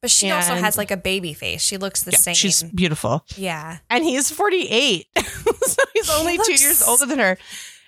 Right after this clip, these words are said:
Speaker 1: so
Speaker 2: Yeah,
Speaker 1: much older
Speaker 2: he looks
Speaker 1: and
Speaker 2: so much
Speaker 1: creepy.
Speaker 2: older.
Speaker 1: And I never understood the dynamic between those two characters 'cause she, like, makes it very clear that she's not into him at all. But he, like, kisses her constantly in, like, class and stuff.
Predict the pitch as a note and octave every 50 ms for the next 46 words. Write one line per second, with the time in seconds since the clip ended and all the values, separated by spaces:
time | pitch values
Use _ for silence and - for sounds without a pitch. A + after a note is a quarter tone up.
0 | _ _ _ - - - - - - A3+ G3 E3+ C#3+ - A#3+ - - - A3+ A3+
1 | C4 D4 B3+ C4 C#4+ C#4 - - A#3 A#3 - - C4 B3 A#3 - A3+ G3+ - A3
2 | G#3+ F#3+ F3+ E3+ - A3 G#3+ - - - - - - C4+ D4+ D#4 D#4 D4+ D#4 D#4+
3 | D#4+ F4 F#4 D#4+ F4 F4 F4 F4 - - - D4 C#4 C#4+ C4+ A#3+ B3 A#3 A3 G#3+
4 | G3+ G3 G#3 A3 A#3 B3+ - B3 A#3 - - A#3+ A3+ A3 G#3 G#3+ - - A3 G3+
5 | - - G#3 F#3+ G3 - A#3 A#3+ - - - A#3 - - - A#3+ B3+ B3+ B3+ B3+
6 | B3 A#3+ - - - - F#3+ G#3 F#3+ F#3+ F#3+ F#3+ - G#3+ G3+ G3 F3 - - -
7 | G3+ F3+ F#3 F3+ F3 E3 D#3+ D#3+ E3 - - F#3 F3+ F3 - G3 G3 F#3+ F3 -
8 | D#3+ E3 D#3+ E3+ E3+ F#3 G#3+ A3 G#3 A#3+ C4+ C#4 D4+ D4+ C#4+ - - - - A#3
9 | - C4 B3 - - A#3+ G#3 - - - F3+ G3 F#3+ - - G#3 G#3 G#3 G#3 G#3
10 | G3 G3 G3 - - G#3 G3+ F#3+ F3+ F#3 F#3 - - - - G3 D#3+ E3 F#3+ F#3
11 | - - A3 G#3 G#3 - - - A3+ G#3+ A3 A3 A3+ -